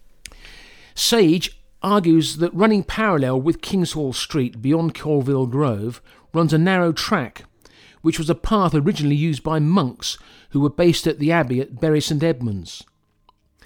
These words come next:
Sage claims that the track is an area subject to unusual events,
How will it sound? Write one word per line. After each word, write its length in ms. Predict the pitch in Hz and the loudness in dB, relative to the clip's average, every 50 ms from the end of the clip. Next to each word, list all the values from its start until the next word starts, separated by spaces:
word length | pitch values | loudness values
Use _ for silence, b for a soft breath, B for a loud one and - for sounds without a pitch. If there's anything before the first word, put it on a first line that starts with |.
| B B B B B B | B B B B B B
Sage 420 | B - - 214 208 180 - - | B 0 2 2 2 2 0 -2
claims 380 | - 233 220 208 175 156 135 - | 0 2 4 4 4 4 2 -2
that 80 | - - | -4 -10
the 80 | 135 | -10
track 280 | - - 196 170 160 165 | -6 -4 -4 -4 -2 -2
is 100 | 139 151 | 0 2
an 80 | 151 | 2
area 360 | 175 190 180 151 120 110 123 131 | 2 2 2 2 0 0 -2 -4
subject 460 | - - 190 151 135 160 165 - - | -4 -2 -4 -4 -2 -4 -6 -4 -4
to 100 | 160 160 | -2 0
unusual 400 | 151 151 156 175 160 123 156 156 | 2 2 2 2 0 0 0 -2
events, 560 | 143 143 190 143 113 104 - - - - | 0 0 0 0 -2 -2 -6 -8 -14 -14